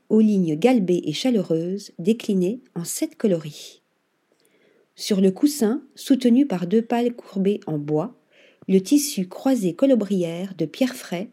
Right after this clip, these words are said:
est apposé. Une pièce textile qui, selon la designer,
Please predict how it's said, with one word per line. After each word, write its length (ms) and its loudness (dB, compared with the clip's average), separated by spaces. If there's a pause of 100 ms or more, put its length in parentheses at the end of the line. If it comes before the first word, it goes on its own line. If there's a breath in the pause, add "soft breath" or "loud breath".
(140)
est 140 -4
apposé. 560 -2 (760 soft breath)
Une 180 4
pièce 380 -2
textile 580 -4 (100)
qui, 120 -4
selon 260 2
la 120 4
designer, 760 -2